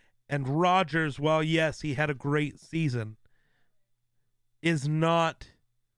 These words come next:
at the same level as what Jonathan Taylor and Cooper Kupp are at.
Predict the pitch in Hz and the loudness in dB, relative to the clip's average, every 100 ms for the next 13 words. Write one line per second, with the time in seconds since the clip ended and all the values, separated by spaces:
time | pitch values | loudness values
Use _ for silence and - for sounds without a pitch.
0 | _ _ _ _ _ _ _ _ _ _ | _ _ _ _ _ _ _ _ _ _
1 | _ _ _ _ _ _ _ _ _ 147 | _ _ _ _ _ _ _ _ _ -6
2 | 135 147 - 165 147 139 135 143 143 123 | -4 -6 -2 0 0 -2 -4 -2 -2 -2
3 | 123 117 - 131 127 117 110 101 - _ | -4 -6 -10 -4 -4 -4 -6 -10 -20 _
4 | _ _ _ 131 147 135 131 147 135 123 | _ _ _ -4 -2 -2 -2 -2 -2 -6
5 | 127 131 131 123 117 - 127 117 - 139 | -4 -4 -2 -2 -4 -6 -8 -8 -6 -4
6 | 127 117 117 110 104 | -4 -6 -6 -6 -8